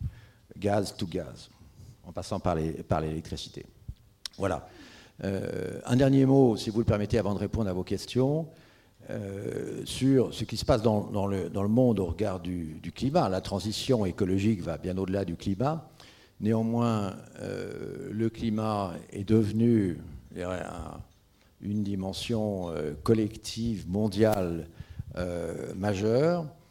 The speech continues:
Le, le, le miracle institutionnel de la, de la cop vingt et un où, euh, presque tous les pays du monde se sont retrouvés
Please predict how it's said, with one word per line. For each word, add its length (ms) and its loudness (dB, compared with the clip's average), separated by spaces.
Le, 360 -6
le, 200 0
le 160 -2
miracle 640 0
institutionnel 800 -2
de 80 -4
la, 320 -4
de 80 -8
la 140 -8
cop 400 -4
vingt 460 -8
et 100 -2
un 140 -2
où, 240 -2
euh, 580 -4
presque 320 -6
tous 100 0
les 100 -2
pays 160 -4
du 100 -4
monde 240 -2
se 80 -14
sont 180 -6
retrouvés 500 0